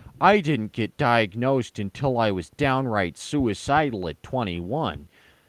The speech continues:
Y-, your suicidal tendencies are probably a lot more serious than your autism. Let me tell you that right now. But, like, come on, break,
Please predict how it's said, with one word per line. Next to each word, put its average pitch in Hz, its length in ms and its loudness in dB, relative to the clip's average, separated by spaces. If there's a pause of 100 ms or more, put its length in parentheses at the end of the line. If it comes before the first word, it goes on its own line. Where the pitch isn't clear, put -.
(140)
Y-, 131 200 -16
your 135 160 -4
suicidal 156 680 2
tendencies 117 680 -4
are 98 80 -6
probably 117 460 0
a 104 60 0
lot 107 260 4
more 101 200 -4
serious 104 600 -4
than 90 120 -6
your 90 160 -4
autism. 78 640 -2
Let 80 180 -8
me - 60 -18 (180)
tell 110 240 -6
you 101 80 -2
that 98 200 0
right 76 280 -2
now. 78 360 -10 (880)
But, 107 140 -2
like, 87 480 -8 (640)
come 214 180 -4
on, 135 260 2
break, 175 300 -2